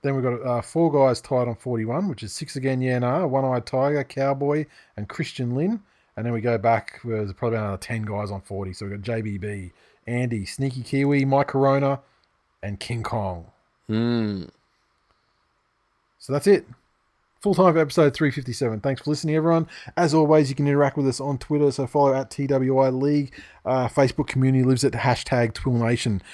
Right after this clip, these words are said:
Speaker 1: So, uh, get in there if you can. We're seeing, uh, new people flood in there every day, and it's, uh, I assume it's new listeners that have, uh, seen the featuring on, on, uh, Apple Podcasts.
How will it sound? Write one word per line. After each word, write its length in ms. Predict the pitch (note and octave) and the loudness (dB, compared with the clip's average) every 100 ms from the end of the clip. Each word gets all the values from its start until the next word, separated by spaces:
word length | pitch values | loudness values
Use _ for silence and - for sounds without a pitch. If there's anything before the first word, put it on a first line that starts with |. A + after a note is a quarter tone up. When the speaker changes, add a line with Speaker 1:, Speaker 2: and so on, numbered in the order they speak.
| - - | -20 -6
Speaker 1:
So, 260 | - A#2 | -2 0
uh, 80 | A2+ | 0
get 180 | G2+ C3+ | 0 0
in 80 | B2+ | 2
there 140 | B2 | 0
if 120 | A2+ | -2
you 60 | A2+ | -6
can. 360 | - B2+ C3 A#2+ | -4 0 0 -2
We're 40 | |
seeing, 360 | - C3 A#2+ B2 | -2 0 0 0
uh, 140 | A#2+ | 0
new 180 | A#2+ B2+ | 0 0
people 260 | C3+ A#2+ A2 | -2 -2 -4
flood 280 | - B2+ | -4 -2
in 100 | A#2+ | 0
there 160 | A#2+ A#2+ | 0 0
every 240 | B2+ B2 | -2 0
day, 320 | A#2+ C3+ C#3+ C#3 - - _ | 2 4 4 0 -8 -20 _
and 160 | A2 A2+ | -8 -8
it's, 200 | A2 C3 | -6 -2
uh, 240 | A#2+ A2+ G2 - - _ - - | -2 -2 -8 -20 -20 _ -16 -8
I 80 | B2 | -8
assume 320 | - D3+ C3+ | -4 -2 -2
it's 140 | A#2+ | -2
new 200 | C#3 C#3+ | -2 0
listeners 440 | C3+ C#3+ - C#3 B2 | 0 -2 -2 -2 -2
that 100 | C3 | -2
have, 160 | A#2+ | 0
uh, 220 | B2+ A#2+ A#2 | 0 -2 -4
seen 260 | - C3+ | -4 -4
the 80 | B2 | -4
featuring 460 | - C3+ - C#3+ C3 | -4 -4 -2 -2 -2
on, 380 | B2+ B2+ B2+ A2+ | 0 0 -2 -4
on, 300 | C3 B2+ B2 | -4 -2 -2
uh, 140 | B2 C#3+ | -2 -4
Apple 200 | - C3 | -6 -4
Podcasts. 480 | C#3 B2+ D3+ D3 | -4 -2 -2 -2